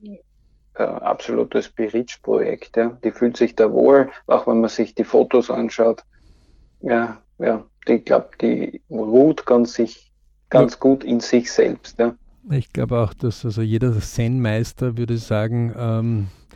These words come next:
Speaker 2: trotz ihrer quirligen Art, weil das hat sie im Inter-, im Interview schon, strahlt sie eine gewisse Ruhe aus und auch eine gewisse Herzlichkeit, die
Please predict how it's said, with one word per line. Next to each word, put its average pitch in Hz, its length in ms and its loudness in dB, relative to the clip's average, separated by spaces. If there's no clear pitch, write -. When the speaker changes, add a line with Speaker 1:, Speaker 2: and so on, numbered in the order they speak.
Speaker 2:
trotz - 300 -6
ihrer 127 240 -2
quirligen 139 560 2
Art, 107 300 -4
weil 120 80 -2
das 113 160 -4
hat 113 120 -4
sie 135 100 -4
im 117 80 -4
Inter-, 127 360 -4
im 123 220 -2
Interview 127 540 -2
schon, 123 440 -4
strahlt 107 480 -2
sie 127 100 0
eine 120 140 2
gewisse 110 480 -2
Ruhe 120 380 2
aus 104 320 -4
und 117 140 -4
auch 110 160 -4
eine 113 200 -2
gewisse 120 400 -6
Herzlichkeit, 110 720 -2
die 107 220 -4